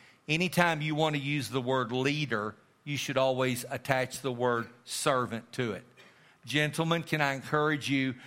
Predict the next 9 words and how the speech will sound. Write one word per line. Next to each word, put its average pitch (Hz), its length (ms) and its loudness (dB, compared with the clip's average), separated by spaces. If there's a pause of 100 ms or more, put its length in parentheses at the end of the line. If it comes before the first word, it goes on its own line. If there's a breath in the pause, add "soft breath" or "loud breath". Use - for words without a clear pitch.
(160 loud breath)
You 147 140 -2
want 156 200 4
to 143 60 0
be 131 180 0
servant 165 840 4 (140)
leaders 139 720 0
in 127 180 -2
your 123 160 0
home. 113 360 -2